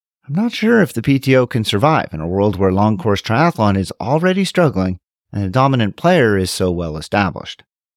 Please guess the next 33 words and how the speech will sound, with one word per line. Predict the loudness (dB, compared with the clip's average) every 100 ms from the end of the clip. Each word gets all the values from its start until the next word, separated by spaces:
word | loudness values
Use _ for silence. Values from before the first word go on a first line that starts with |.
| _ _ _ _ _ _
Another | -2 0 2 0
piece | 0 0
of | 0 0
bad | 0 0 -2
news, | 0 0 0 -6
at | -4
least | -4 -2 0
in | 2
my | 4 4
mind, | 2 2 0 -2 -6
and | -6
I | -2
know | 0 2
that | 0
not | 0 -2 -4 -6
everybody's | -6 -6 -4 0 0 0 -2
gonna | -2 -2
share | 0 2 2
this | 0 -2
opinion, | -2 0 0 -2 -6 _ _ _ -4
is | 0
the | 0
takeover | 0 0 2 2 4 4 2
of | 2
the | 2
Ironman | 2 2 4 2 4
University | 2 2 0 0 -4
coaching | 0 0 2 -2
program | 0 0 0 0
by | 0 -2
the | -2
company | -4 -4 -4 -4
TriDot. | -4 -4 -2 -6 -10 -14